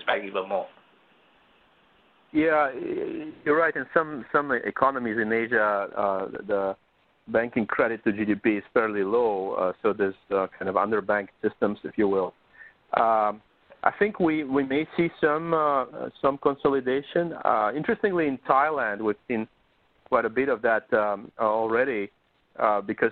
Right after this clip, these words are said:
Speaker 2: Thai, um, banking system has been, uh, plagued by very slow growth, uh, since the,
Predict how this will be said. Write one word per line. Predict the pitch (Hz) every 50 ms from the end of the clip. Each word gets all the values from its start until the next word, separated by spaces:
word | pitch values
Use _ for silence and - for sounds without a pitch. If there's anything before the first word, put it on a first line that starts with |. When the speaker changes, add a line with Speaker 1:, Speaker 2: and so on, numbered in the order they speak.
| -
Speaker 2:
Thai, | - 127 123 123 117 117 117
um, | - 113 104 104 104 104 101 - - _ 120 107
banking | 104 110 110 117 - 117 107
system | 117 104 - 113 104
has | 113 110 101
been, | 110 117 117 107 104 104 101 - -
uh, | 104 101 98 95 98 - -
plagued | 117 113 110 117 113
by | 113 104 101
very | 98 113 117 127 131 127 120 - -
slow | - 117 110 107 101
growth, | - - 113 117 117 117 107 - - - _ _ _ _ _ _ _ _ _ _ _ _ _ _ _ -
uh, | 98 98 98 98 98 95 98 98 104 -
since | - 135 120 113 - -
the, | - 110 98 95